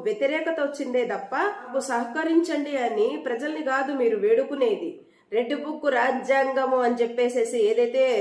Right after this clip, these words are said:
తిరుగుతున్నాడో లోకేష్ గారికి, అలాగనే భూస్థాపితం చేస్తాను జగన్మోహన్ రెడ్డిని అనేసి అంటున్న ఆ యొక్క చంద్రబాబు నాయుడికి, ఆ, మీరు ఏదైతే ఇంటర్వ్యూకి వెళ్ళి కూర్చున్నారో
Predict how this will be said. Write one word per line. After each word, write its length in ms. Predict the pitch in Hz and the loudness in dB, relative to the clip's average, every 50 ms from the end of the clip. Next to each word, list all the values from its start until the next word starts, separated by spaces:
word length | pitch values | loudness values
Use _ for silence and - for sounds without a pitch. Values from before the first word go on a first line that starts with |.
| 185 - - - - - _ _ | 0 -2 -4 -12 -16 -20 _ _
తిరుగుతున్నాడో 760 | 233 233 247 247 277 247 277 262 254 247 226 - 208 233 269 294 | 2 2 4 4 2 0 0 -2 0 -2 -2 -2 -2 -2 -2 -2
లోకేష్ 500 | 262 233 233 240 233 247 247 233 233 - | 2 2 2 2 2 2 2 2 2 0
గారికి, 460 | 202 208 208 208 208 208 208 214 208 208 - - - - - - _ _ _ _ _ - | -2 -4 -2 -2 -4 -2 0 0 0 0 -2 -8 -12 -18 -20 -20 _ _ _ _ _ 0
అలాగనే 480 | 226 262 294 320 311 311 294 277 262 254 | 2 2 2 2 0 0 2 2 2 2
భూస్థాపితం 920 | 202 190 220 262 302 302 - - - 277 277 285 - - 294 285 277 254 | 2 -2 -2 -2 -2 -2 -4 0 2 2 2 2 0 -2 -2 0 0 0
చేస్తాను 600 | 247 262 269 - - - 269 254 262 262 262 262 269 262 - - - - - - | 0 0 -2 -4 -4 0 0 2 4 4 4 4 2 0 -2 -6 -12 -14 -2 0
జగన్మోహన్ 580 | 220 214 262 262 269 277 277 277 277 277 269 | 0 2 2 2 4 4 4 4 2 0 2
రెడ్డిని 440 | 254 254 247 247 254 247 254 254 254 262 - - - - - | 2 2 2 4 2 2 4 4 2 2 0 -6 -10 -10 0
అనేసి 340 | 226 247 254 - - 277 | 2 4 4 4 2 0
అంటున్న 520 | 233 220 214 247 233 - 285 277 277 269 262 240 208 - 311 330 - - - - _ _ | -2 -2 -2 -2 0 0 0 0 2 0 0 0 0 -2 -4 -6 -8 -14 -18 -20 _ _
ఆ 40 | 220 | 0
యొక్క 180 | 233 226 233 247 233 - | 0 2 2 0 -2 0
చంద్రబాబు 460 | 220 202 214 233 233 269 254 247 254 | -2 0 0 0 2 2 2 2 2
నాయుడికి, 520 | 247 226 220 226 220 196 202 - 214 202 208 202 - - - - - _ _ _ _ _ | 2 2 4 4 4 2 2 2 2 2 2 2 -2 -8 -18 -20 -20 _ _ _ _ _
ఆ, 100 | 233 269 330 359 415 330 262 | -2 0 0 2 0 0 -2
మీరు 220 | 254 277 302 302 311 | -2 0 0 0 0
ఏదైతే 680 | 294 277 269 285 294 285 311 311 311 311 - 311 311 285 262 262 269 294 330 - - - - - | 2 4 4 4 4 2 0 0 -2 -2 -4 0 2 2 4 4 2 2 0 -2 -6 -12 -10 -4
ఇంటర్వ్యూకి 500 | 240 269 285 285 294 294 302 330 320 311 | -4 -2 -2 -2 -2 -2 -2 -2 0 0
వెళ్ళి 140 | 285 285 277 | 2 2 2
కూర్చున్నారో 640 | 269 277 269 - - 285 254 262 247 233 226 233 233 | 0 -2 -6 -6 -6 -6 -2 0 0 0 2 0 0